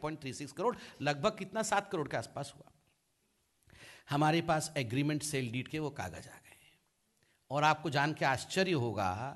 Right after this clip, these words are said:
कि उसमें जो पेमेंट की गई है वो लगभग चार करोड़ या चार करोड़ से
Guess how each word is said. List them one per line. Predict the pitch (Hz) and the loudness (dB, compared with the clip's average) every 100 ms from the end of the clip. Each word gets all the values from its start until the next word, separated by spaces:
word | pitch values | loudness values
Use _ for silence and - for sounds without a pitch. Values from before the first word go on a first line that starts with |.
| - _ _ - _ | -14 _ _ -20 _
कि | 180 - | -8 -4
उसमें | 151 - 165 202 | -2 -2 0 0
जो | 196 190 - | 0 -4 2
पेमेंट | 156 151 220 233 - | 6 8 6 6 2
की | 190 | 4
गई | 151 147 | 6 6
है | 104 98 71 - _ _ _ _ _ - | 4 -2 -6 -16 _ _ _ _ _ 2
वो | 226 | 4
लगभग | 180 175 165 208 233 - | 8 6 8 4 4 2
चार | 214 220 220 | 8 10 8
करोड़ | 226 240 269 | 4 0 2
या | |
चार | 247 220 208 | 2 4 2
करोड़ | 208 202 | 0 -6
से | 208 | -6